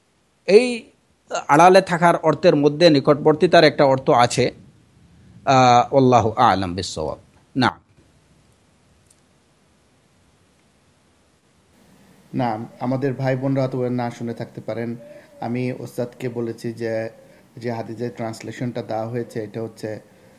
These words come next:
Speaker 2: আহ, ওস্তাদ আবু তালহা বারবাঙ্ক রাহিমাহুল্লাহর, আহ, ট্রান্সলেশন।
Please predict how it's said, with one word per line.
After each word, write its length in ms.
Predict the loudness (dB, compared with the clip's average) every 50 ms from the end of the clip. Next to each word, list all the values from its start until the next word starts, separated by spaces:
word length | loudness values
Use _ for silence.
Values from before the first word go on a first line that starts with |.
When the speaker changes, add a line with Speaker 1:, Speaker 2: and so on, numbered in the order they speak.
| _ _ _
Speaker 2:
আহ, 300 | -10 -8 -8 -8 -10 -12
ওস্তাদ 300 | -14 -12 -10 -10 -10 -8
আবু 180 | -10 -12 -12 -10
তালহা 280 | -10 -10 -10 -8 -10 -10
বারবাঙ্ক 500 | -10 -8 -10 -10 -10 -12 -14 -14 -12 -14
রাহিমাহুল্লাহর, 600 | -16 -14 -12 -12 -12 -12 -12 -10 -10 -10 -10 -10 -14 -18 _ _ _ _ _ _ _ -12
আহ, 280 | -10 -8 -8 -8 -10 -10
ট্রান্সলেশন। 600 | -12 -12 -12 -12 -12 -14 -14 -12 -12 -12 -12